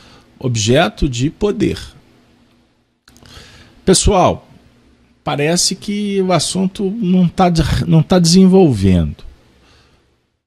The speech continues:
E ele sugere até algumas vibrações complexas. A gente fica um pouco incomodado mesmo.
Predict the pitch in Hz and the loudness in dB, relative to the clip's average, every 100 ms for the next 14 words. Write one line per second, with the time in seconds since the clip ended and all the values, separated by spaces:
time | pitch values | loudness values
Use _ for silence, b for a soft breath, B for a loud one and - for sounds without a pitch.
0 | _ _ _ _ _ _ - 107 120 113 | _ _ _ _ _ _ -6 0 2 4
1 | 110 117 - - 180 113 127 156 120 - | 4 4 0 0 0 2 0 0 -2 -2
2 | 139 180 175 190 147 175 160 117 - 170 | -2 -2 0 0 0 -2 -2 -4 -4 -4
3 | - 180 - 131 170 - - 113 123 156 | -4 -6 -4 -4 -4 -6 -10 -6 -4 -2
4 | 185 - 208 226 - 196 226 208 208 208 | 0 0 0 -2 -2 -2 -2 -4 -2 -2
5 | 143 156 156 143 104 110 110 | -2 -2 -4 -4 -2 -4 -6